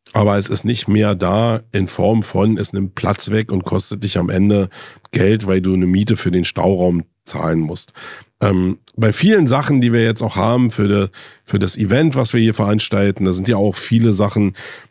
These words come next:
äh, wie die ganzen Spielangebote und so, die bis jetzt hier noch im Office waren, wo ich mir auch Gedanken machen muss, ja, behalte ich die oder gebe ich die weg oder lagere ich die irgendwo?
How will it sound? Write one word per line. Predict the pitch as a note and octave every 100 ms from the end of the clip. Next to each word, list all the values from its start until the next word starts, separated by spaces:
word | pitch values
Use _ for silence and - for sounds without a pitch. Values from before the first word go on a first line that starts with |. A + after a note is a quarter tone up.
| _ -
äh, | G2+ F#2+ F2
wie | F#2+
die | F#2+
ganzen | G#2+ A2 -
Spielangebote | G2+ - B2+ C3+ A#2 A2 G#2+ G2 G2+ G2
und | G2 F#2+
so, | F#2+ G2
die | F#2+
bis | F#2 -
jetzt | G#2+ -
hier | A2
noch | G#2+ F#2
im | G2
Office | G#2+ A2+ -
waren, | G2+ G2 G2+
wo |
ich | G#2+
mir | A#2 C3
auch | F3+
Gedanken | E3+ A#2+ G#2 A2
machen | F#2+ F#2+
muss, | G2+ F#2+ - - - - _ _ _ -
ja, | A2 G#2 G#2+ -
behalte | G#2+ F#2+ G2 G#2 D#3
ich | D#3+
die | D3+ C#3+ C#3+ C#3+
oder | A2+ F2+ E2+
gebe | F#2 F2+
ich |
die | - G2+
weg | C3+ C3+ -
oder | G#2 F#2+ F#2 F2
lagere | G#2+ E2+ C3 C#3+ C3+
ich | B2
die | D#3+
irgendwo? | F3+ C3 C#3 A#2 A#2 C3+ C3